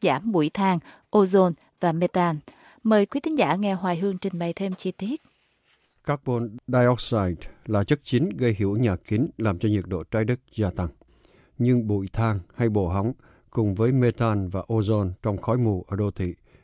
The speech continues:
Speaker 2: cũng góp phần gây ra nạn biến đổi khí hậu và có hại cho sức khỏe con người. Theo Tổ chức Y tế Thế giới thì những loại khí thải có chứa các chất gây ô nhiễm không tồn tại lâu, có thể gây ra các chứng bệnh tim mạch, viêm nhiễm đường hô hấp và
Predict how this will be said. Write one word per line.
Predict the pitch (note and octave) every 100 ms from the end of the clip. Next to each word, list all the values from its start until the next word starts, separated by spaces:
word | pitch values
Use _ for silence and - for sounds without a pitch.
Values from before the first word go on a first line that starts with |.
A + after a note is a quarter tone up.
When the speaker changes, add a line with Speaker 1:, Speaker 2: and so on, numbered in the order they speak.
| _
Speaker 2:
cũng | G#2 G#2+
góp | D#3+
phần | - A#2+ G2+
gây | F2 A2
ra | G#2+
nạn | G2+ F2
biến | A2+ B2+ C#3
đổi | F#2+
khí | F#2 C3+
hậu | A2+ F#2 E2+ - _ _
và | G2 F#2 E2+ -
có | C3+
hại | A2+ F2+ E2+
cho | - F2+ E2
sức | - -
khỏe | E2+ D#2+
con | F#2
người. | F2 D2+ - _ _ _ _ _ _ _ _ _ _
Theo | - B2+
Tổ | - G#2+
chức | C#3+ F#3+
Y | C3+
tế | B2 B2
Thế | C3
giới | A#2 A2+ C3+
thì | A#2+
những | G#2+
loại | G2 F#2+
khí | - D3
thải | A2 F#2+
có | - B2+
chứa | - C3
các | D3 E3 -
chất | F#3+ F#3
gây | A#2 A#2+
ô | G#2+ A#2
nhiễm | G2+ F#2+ G2 G#2
không | - C#3 A#2+
tồn | - G2 F2
tại | D#2+
lâu, | E2+ G#2+ G#2 - _ _ _ _
có | -
thể | F3 A#2+
gây | G#2+ A#2+
ra | A2
các | B2+
chứng | - C#3+
bệnh | A#2 F#2 F2 -
tim | A#2+ G#2
mạch, | F#2+ - _ _ _ _ -
viêm | G2+ B2+
nhiễm | A#2 G#2 G#2
đường | A2 G2+ F2
hô | A2+
hấp | G#2 C#3 - _ -
và | F#2 E2+